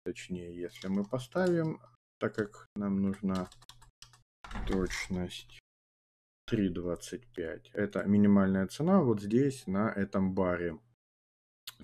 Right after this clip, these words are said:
Три двадцать пять. Вы видите, огромный пробой этого уровня был в прошлую торговую сессию. И если сегодня открытие произойдет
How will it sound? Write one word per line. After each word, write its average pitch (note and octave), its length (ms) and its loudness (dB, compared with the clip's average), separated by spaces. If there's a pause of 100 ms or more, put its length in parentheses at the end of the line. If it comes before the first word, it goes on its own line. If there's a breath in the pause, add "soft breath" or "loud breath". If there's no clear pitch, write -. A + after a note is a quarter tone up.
Три A2 160 6
двадцать G2+ 500 4
пять. F2+ 220 0
Вы A#2 160 8
видите, G#2+ 480 6 (280 loud breath)
огромный A2+ 720 8
пробой G#2+ 580 6
этого C3 240 6
уровня F3 500 8
был D3+ 220 8
в - 120 -8
прошлую C3+ 420 6
торговую B2 640 8
сессию. A2+ 500 4
И A#2+ 120 4
если A#2 600 8
сегодня G#2+ 680 6
открытие G#2 460 4
произойдет G2+ 800 4